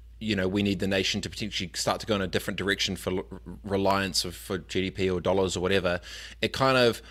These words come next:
not, I mean, a lot of my friends in it were just like, "Dude, they're kind of leaving us out in the cold here." It's like, they don't actually wanna support us, blah, blah, blah. This is the equivalent of a couple of days bullshit. But, and they just like some, 'cause obviously I'm, you know, f-, friends with crew, especially within the tourism space.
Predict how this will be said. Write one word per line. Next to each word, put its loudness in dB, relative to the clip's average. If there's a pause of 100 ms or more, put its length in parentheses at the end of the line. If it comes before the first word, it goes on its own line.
(120)
not, 2 (280)
I 0
mean, 6
a 6
lot 10
of 6
my 6
friends 4
in 4
it 4
were 0
just 0
like, 2
"Dude, 8
they're 6
kind 2
of 4
leaving 4
us 0
out 4
in -4
the -4
cold 4
here." 2
It's 0
like, 2
they 6
don't 4
actually 2
wanna 0
support -2
us, 2
blah, 4
blah, 6
blah. 0
This -2
is -2
the 0
equivalent -2
of -4
a -8
couple -4
of -8
days 4
bullshit. 0
But, 0
and 0
they 4
just -2
like 0
some, 0
'cause -4
obviously 4
I'm, 0
you 2
know, 0 (140)
f-, -14
friends 0
with -2 (300)
crew, 0
especially -2
within -2
the -4
tourism 0
space. 2